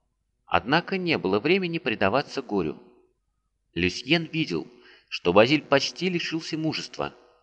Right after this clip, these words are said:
особенно потому, что считал себя причиной несчастья. Именно Базилю принадлежала мысль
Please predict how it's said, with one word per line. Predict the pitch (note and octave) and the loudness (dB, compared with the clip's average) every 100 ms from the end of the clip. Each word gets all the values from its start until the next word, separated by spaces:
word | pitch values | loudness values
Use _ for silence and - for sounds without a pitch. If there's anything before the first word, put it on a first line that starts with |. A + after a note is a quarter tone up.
| - | -4
особенно | G#2 - G2 G2+ | -2 0 0 0
потому, | G2 - C3+ F#3+ G3 - - _ | -2 0 0 -2 -10 -20 -20 _
что | - - | -10 -4
считал | G2 - F3 F#3+ | -2 2 2 2
себя | - D3 D3 | 0 2 2
причиной | C#3+ G#2 F#2+ - D#3 C#3+ | 2 -2 -2 -2 -2 -4
несчастья. | C3 - G#2 - - - _ _ _ _ _ | -4 -2 -2 -4 -12 -18 _ _ _ _ _
Именно | - E3 D#3+ D#3 | 0 2 2 2
Базилю | E3+ D#3+ D3 F#2+ | 2 2 -2 0
принадлежала | A2 B2 A#2+ C3 C3+ G2 | 0 -2 -4 0 2 2
мысль | B2 F#3+ F3+ | 0 -2 -6